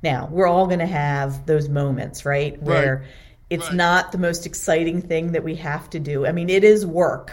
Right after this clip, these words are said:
Speaker 1: right? It, I mean, it's not always all fun, but you have to enjoy it.
Speaker 2: Yes.
Speaker 1: You have to enjoy the individuals that you work with.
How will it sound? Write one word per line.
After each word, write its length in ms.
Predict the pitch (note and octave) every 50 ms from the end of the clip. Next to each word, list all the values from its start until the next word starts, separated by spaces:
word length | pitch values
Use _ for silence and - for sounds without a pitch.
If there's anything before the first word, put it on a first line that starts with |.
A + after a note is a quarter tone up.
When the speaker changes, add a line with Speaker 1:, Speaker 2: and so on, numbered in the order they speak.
| - -
Speaker 1:
right? 400 | - D3+ D3+ D#3+ F3 E3+ - -
It, 220 | - F#3+ - - - D#3
I 40 | D#3
mean, 240 | D#3 D#3 D#3 D3+ D3+
it's 180 | D#3 D#3 -
not 320 | F3 E3 D#3+ D#3 D#3 D#3 -
always 480 | - D3+ D3+ D3 D3+ D#3 D3+ D3+ C#3+ - -
all 240 | - D3+ D3 D3 D3
fun, 380 | C#3 - - F3+ E3 C#3 C3+ C#3 -
but 160 | - F3+ F3+ -
you 80 | G#3+
have 280 | G#3 A3+ A#3+ A#3 B3+ -
to 120 | - A3+ F#3
enjoy 360 | D#3 D#3+ D#3 D3+ E3 D3+ D#3+ C3
it. 160 | - - -
Speaker 2:
Yes. 380 | D3 C3+ A2 F#2+ - - - -
Speaker 1:
You 120 | F#3 F#3+
have 260 | F#3+ G#3+ F#3+ G#3+ A3
to 100 | - A#3+
enjoy 560 | G#3+ F#3 F3 E3 D#3+ F3 E3+ F#3 F#3+ G3 G3+ G#3
the 180 | F3 F3 -
individuals 680 | E3 E3+ E3 D#3 D3 F3 E3+ D#3+ F3 E3+ E3 E3 D3+ D#3+
that 240 | E3 D3 C#3+ - D#3+
you 80 | C#3+
work 360 | C#3+ C3+ C#3 B2+ B2+ C3 - -
with. 400 | - G2+ - - - - - -